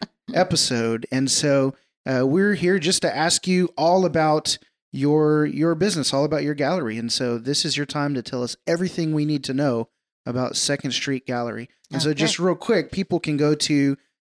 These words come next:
Speaker 1: second street gallery dot com and find all of
Speaker 2: Yes.
Speaker 1: this information as
Speaker 2: Mm-hmm.
Speaker 1: well. So Sharon, welcome.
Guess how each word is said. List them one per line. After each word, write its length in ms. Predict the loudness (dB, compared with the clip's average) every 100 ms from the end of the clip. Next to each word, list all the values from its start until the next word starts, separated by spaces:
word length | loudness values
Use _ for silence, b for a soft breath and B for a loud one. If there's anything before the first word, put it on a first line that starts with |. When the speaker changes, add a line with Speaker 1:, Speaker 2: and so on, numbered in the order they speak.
| -8
Speaker 1:
second 440 | -2 -2 -2 -2
street 360 | -2 0 0 0
gallery 380 | 0 2 0 0
dot 240 | -2 -4
com 480 | -10 -6 -4 -4 -4
and 220 | -4 -6
find 280 | -6 -6 -4
all 160 | -4 -4
of 100 | -4
Speaker 2:
Yes. 80 | -4
Speaker 1:
this 160 | -4
information 540 | -6 -6 -6 -6 -4 -4
as 80 |
Speaker 2:
Mm-hmm. 80 | -4
Speaker 1:
well. 120 | -6
So 200 | -6 -6 -6 _ -2
Sharon, 320 | 2 4 4
welcome. 380 | 4 2 0